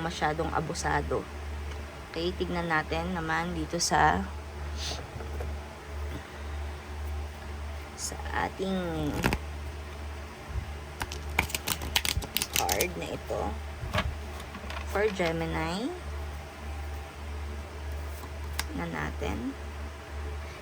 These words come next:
Health check-up. Ayan. Dahil na-overwork ka na daw,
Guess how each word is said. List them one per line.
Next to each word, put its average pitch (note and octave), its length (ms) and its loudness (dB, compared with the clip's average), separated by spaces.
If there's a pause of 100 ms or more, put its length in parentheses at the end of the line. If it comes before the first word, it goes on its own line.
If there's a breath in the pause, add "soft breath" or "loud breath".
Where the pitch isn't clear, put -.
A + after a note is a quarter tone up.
(120)
Health A3 320 8
check-up. F3+ 640 6
Ayan. F3 560 6 (240)
Dahil F#3+ 240 6
na-overwork F#3 840 10
ka F#3+ 80 6
na F#3 160 6
daw, F3+ 440 10